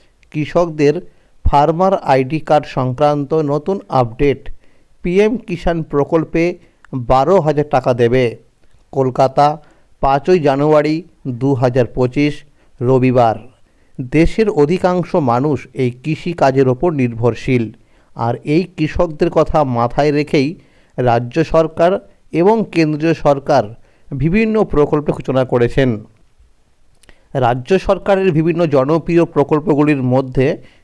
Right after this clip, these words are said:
কৃষক বন্ধু প্রকল্প হল অন্যতম প্রকল্প।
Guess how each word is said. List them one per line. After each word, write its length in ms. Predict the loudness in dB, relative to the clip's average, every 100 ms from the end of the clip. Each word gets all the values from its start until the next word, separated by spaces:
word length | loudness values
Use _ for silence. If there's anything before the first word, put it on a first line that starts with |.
| _ -10
কৃষক 340 | -8 -2 -2 0
বন্ধু 300 | 0 0 0 0
প্রকল্প 440 | 0 2 0 0 2
হল 180 | 4 2 0 -6 -20 _ -2
অন্যতম 500 | 0 2 0 2 0 0
প্রকল্প। 480 | 0 0 2 0